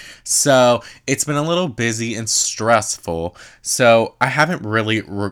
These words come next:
I didn't record as much as I wanted to last week, but that's okay, because I'm coming back with this one now, and I'll definitely have more this upcoming week. With all that being said, enough about me. Let's talk about some celebrity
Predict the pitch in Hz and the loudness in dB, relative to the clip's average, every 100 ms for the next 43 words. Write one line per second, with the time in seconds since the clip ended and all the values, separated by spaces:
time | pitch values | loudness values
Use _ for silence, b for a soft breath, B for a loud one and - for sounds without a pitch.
0 | - 110 131 151 135 - - 117 110 98 | 0 2 2 0 -2 -4 -2 0 0 0
1 | 101 95 - 87 85 80 82 80 78 - | -2 -4 -4 -4 -4 -6 -8 -8 -10 -12
2 | - - - - B B - 90 82 80 | -14 -12 -12 -16 B B -6 -2 -2 -2
3 | - 82 82 - B B - 107 143 - | -10 -10 -12 -16 B B -10 -4 -4 -4
4 | - 135 113 73 - B - 98 92 85 | -4 -4 -2 -4 -10 B -12 -10 -8 -8
5 | 98 117 127 131 120 110 117 - 135 143 | -8 -2 -2 -2 -4 -8 -6 -4 -4 -4
6 | 120 104 104 104 107 98 101 98 90 - | 0 0 2 -2 -4 -8 -6 -4 -4 -6
7 | 123 131 147 139 92 90 92 87 87 - | -10 -8 -6 -6 -6 -6 -6 -6 -8 -8
8 | 82 - 90 85 80 76 - - B B | -10 -12 -12 -10 -12 -14 -18 -20 B B
9 | B 95 92 - 95 110 151 - 147 151 | B -14 -14 -6 -4 -4 -6 -8 -8 -8
10 | 151 - 87 80 82 104 B B 95 107 | -8 -4 -4 -4 -8 -10 B B -4 -4
11 | - 135 123 90 90 82 - - B B | -2 -2 -2 -2 -6 -8 -12 -18 B B
12 | - 95 160 196 - - 131 123 123 107 | -12 0 0 2 -4 -2 -2 -2 -4 -2
13 | 95 92 92 - b - - 113 - 98 | 2 2 0 -4 b -8 -6 -6 -6 -4
14 | 90 120 120 117 113 | 0 0 0 -4 -8